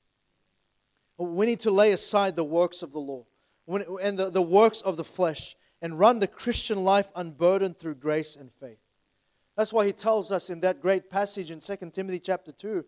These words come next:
that, that, that, that, "Thou therefore, my son, be strong,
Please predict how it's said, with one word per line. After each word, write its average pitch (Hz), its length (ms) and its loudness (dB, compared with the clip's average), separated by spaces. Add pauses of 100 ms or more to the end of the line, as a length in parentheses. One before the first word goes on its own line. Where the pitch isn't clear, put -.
(360)
that, 175 160 0
that, 156 320 -2
that, 160 140 -8
that, 180 200 2
"Thou 190 160 4
therefore, 226 540 4
my 180 180 0
son, 226 400 0 (260)
be 185 100 -4
strong, 226 760 -2